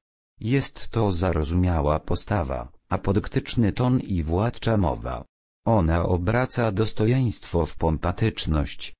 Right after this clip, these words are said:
szacunek dla siebie w czczenie samego siebie,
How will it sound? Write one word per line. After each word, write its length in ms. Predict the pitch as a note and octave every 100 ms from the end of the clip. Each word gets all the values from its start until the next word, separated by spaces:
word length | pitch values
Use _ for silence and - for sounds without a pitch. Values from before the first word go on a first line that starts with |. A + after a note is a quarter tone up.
| _ -
szacunek 640 | F2+ - C3 C#3+ C#3+ A#2
dla 240 | F#2+ F#2 F2
siebie 500 | - G#2 F2+ F2 D#2
w 100 | -
czczenie 480 | - - B2+ A#2
samego 600 | F2 - D2+ F2+ B2+ A#2
siebie, 560 | G#2 - G#2 D2 B1+